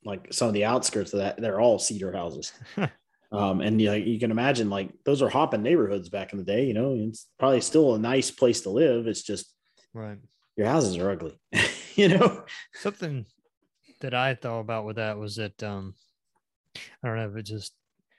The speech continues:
Speaker 2: it, it would be nice to talk to someone about interior design that has a history of that, that, that knows interior design history or design history for that matter.
Speaker 1: Yeah,
Speaker 2: Because,
Speaker 1: architecture. Yeah.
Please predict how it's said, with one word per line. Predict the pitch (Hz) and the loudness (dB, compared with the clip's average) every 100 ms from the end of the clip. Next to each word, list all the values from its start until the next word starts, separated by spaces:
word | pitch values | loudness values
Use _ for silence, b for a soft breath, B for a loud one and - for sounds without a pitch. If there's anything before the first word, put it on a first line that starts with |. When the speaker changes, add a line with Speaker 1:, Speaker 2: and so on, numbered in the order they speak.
| _ _ _ _ _ _ | _ _ _ _ _ _
Speaker 2:
it, | 156 151 | -2 2
it | 185 | 2
would | 185 175 | 2 2
be | 190 170 | 2 2
nice | 180 190 - | 2 2 0
to | |
talk | 156 156 | -2 -2
to | 139 | -2
someone | 156 147 123 | -2 -2 -2
about | 110 120 | -2 -2
interior | 117 107 131 117 | -4 -4 -2 -2
design | 107 104 107 104 104 | -4 -4 -4 -6 -6
that | |
has | 107 120 | -4 -4
a | 104 | -2
history | 139 - 120 | -4 -2 -4
of | 104 | -4
that, | 104 98 - _ | -4 -6 -12 _
that, | 143 151 | -4 -2
that | 143 | -2
knows | 131 143 143 120 | 0 2 2 0
interior | 117 107 127 | -4 -4 -4
design | 107 113 107 - | -4 -6 -6 -6
history | 127 - 110 98 - _ _ | -8 -8 -10 -10 -14 _ _
or | 220 | 2
design | 196 139 156 | 4 4 4
history | 120 110 110 | 2 -4 -12
for | - | -10
that | 110 123 | -6 -6
matter. | 107 95 87 90 b b - | -6 -8 -8 -12 b b -4
Speaker 1:
Yeah, | 127 107 | 2 4
Speaker 2:
Because, | 120 110 107 | 4 2 0
Speaker 1:
architecture. | 92 104 85 104 - | -4 0 0 0 -2
Yeah. | 120 113 | -2 -2